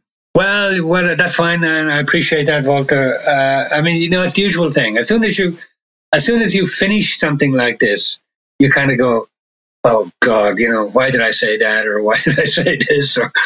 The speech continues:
"Why didn't I include this other thing?" Or whatever. But that's fine. I mean, that's okay. Um, we all do the best we can at the time we're in. Um, I, well, well, what I'm, I, I really think, and I believe this,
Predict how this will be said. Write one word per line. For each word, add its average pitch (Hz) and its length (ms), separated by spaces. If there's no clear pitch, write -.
"Why 175 180
didn't 185 200
I 160 160
include 165 340
this 147 160
other 147 260
thing?" 131 280
Or 127 60
whatever. 127 260
But 285 80
that's 311 180
fine. 98 340
I - 40
mean, 220 100
that's 240 180
okay. 90 400
Um, 127 340
we 160 80
all 196 120
do 175 100
the 147 80
best 139 260
we 131 100
can 123 260
at 117 60
the - 160
time 120 280
we're 113 200
in. 110 240
Um, 139 300
I, - 180
well, 175 440
well, 196 120
what 214 180
I'm, 185 360
I, 175 220
I 185 120
really 220 380
think, - 840
and 143 140
I 143 180
believe 165 320
this, 110 400